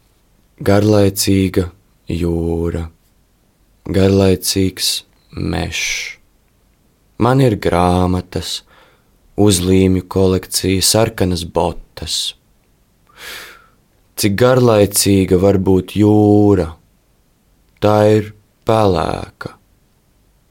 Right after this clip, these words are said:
Mazpilsētā mums ir bibliotēka, baznīca, upe. Bet lielpilsētā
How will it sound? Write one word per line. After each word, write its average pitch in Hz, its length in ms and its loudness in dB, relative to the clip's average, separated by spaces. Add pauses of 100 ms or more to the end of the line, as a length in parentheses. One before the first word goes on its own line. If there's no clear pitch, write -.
(800)
Mazpilsētā 98 960 2
mums 104 340 0
ir 104 120 2
bibliotēka, 90 1300 -6 (840)
baznīca, 90 1000 -4 (840)
upe. 85 600 -6 (1300)
Bet 95 280 0
lielpilsētā 101 1120 2